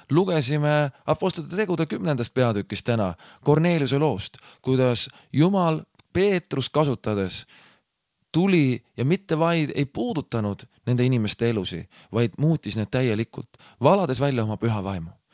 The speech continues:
Võib-olla sina, kallis raadiokuulaja, ei ole kunagi kogenud, mida tähendab isiklik kohtumine püha vaimuga, siis tea, et kui sa oled andnud oma elu Jumalale ja tunnistanud Jeesuse Kristluse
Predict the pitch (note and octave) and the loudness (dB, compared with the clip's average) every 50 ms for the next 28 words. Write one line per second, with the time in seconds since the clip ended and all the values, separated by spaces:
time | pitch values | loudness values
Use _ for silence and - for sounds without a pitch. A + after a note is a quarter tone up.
0 | - - - - - - D#3 F#3 G#3 G3 F#3+ F3 E3 F#3+ F3+ D3+ B2 G#2+ - D3+ | -20 -20 -20 -20 0 4 6 6 6 6 2 2 2 2 2 2 2 2 2 2
1 | C#3+ C#3 B2 C#3 D#3 D3 C3 B2 - C#3+ D3 C#3 B2 A2+ A2 G#2+ G#2 G2+ - _ | 2 4 4 4 2 2 2 0 -2 -2 -2 0 2 2 4 2 2 -2 -4 _
2 | _ _ _ C3 C3+ C#3 C3 B2+ - D3+ E3+ E3 C3 A2 F2 F#2+ G2+ G2 F#2 - | _ _ _ 2 2 4 4 2 0 -2 -2 -2 -2 -2 -2 -2 -4 -4 -4 -6
3 | - - - _ - D#3 E3+ D3+ C#3 A2 F#2 E2+ E2 - - - - - _ - | -10 -20 -14 _ 0 2 2 2 2 0 -2 -4 -8 -10 -16 -20 -20 -14 _ 0
4 | B2 C3+ B2+ C3 C#3+ C#3 C#3+ B2+ A#2+ C#3+ C3+ - F#3 D#3+ D#3+ - - B2 A#2+ - | 0 2 2 2 2 0 0 0 0 -2 -2 -2 -2 -2 -2 -4 -4 -6 -6 -6
5 | _ _ - - _ _ _ _ _ _ D#3 E3+ E3 - - - G#2+ G2 G2 F#2 | _ _ -20 -20 _ _ _ _ _ _ 0 2 2 -2 -6 -6 -4 -4 -4 -4
6 | F#2 - B2+ C3+ C3 A#2+ A2+ A#2+ A#2 G#2 F#2+ E2+ - - - - - - - - | -4 -2 0 0 0 2 0 0 -2 -2 -4 -6 -10 -12 -16 -16 -20 -20 -20 -20
7 | - - A2+ - - D#3+ E3 D#3+ D3 B2+ A2 G#2 - _ _ - - - _ _ | -12 -6 -6 -4 0 2 4 4 4 4 2 0 -2 _ _ -20 -20 -20 _ _
8 | _ _ _ _ _ - A#2 B2 C#3 D3+ E3 E3 D#3+ C#3+ C#3+ D3+ D3 C#3 A2+ A#2+ | _ _ _ _ _ -2 0 2 4 4 4 4 4 2 2 2 2 2 2 2
9 | A#2 A#2 A#2+ C3 C#3 B2 G2+ F2+ E2+ E2 - B2 C3+ B2+ G#2+ F#2 F2+ E2+ D#2+ - | 2 2 2 2 2 2 0 0 -2 -4 -2 0 2 2 2 0 -2 -4 -6 -8
10 | - - _ - - - - - _ A2+ G#2+ - E3 F#3 F3 D#3 - - C3+ C3 | -12 -14 _ -20 -20 -20 -20 -14 _ -6 0 2 2 4 4 2 2 2 0 2
11 | A#2+ C#3+ D3+ D3 B2+ A#2 A#2+ B2 G#2 A#2+ C3+ B2+ - - - G2+ G#2+ F#2+ F#2+ | 2 2 2 2 0 0 -2 -2 0 0 -2 -2 -4 -6 -8 -4 -4 -4 -4